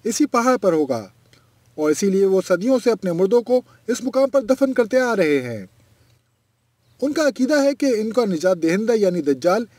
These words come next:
इस मुकाम पर उनके मुर्दों को जिंदा करेगा।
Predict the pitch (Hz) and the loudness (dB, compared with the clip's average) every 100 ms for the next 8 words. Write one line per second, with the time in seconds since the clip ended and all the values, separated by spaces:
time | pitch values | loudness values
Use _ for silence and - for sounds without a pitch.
0 | _ 233 262 262 254 269 277 277 220 208 | _ -6 -4 -2 2 2 2 0 -2 -4
1 | 240 214 208 254 247 220 240 220 175 143 | 0 0 2 0 0 -2 0 2 2 2
2 | 123 | 0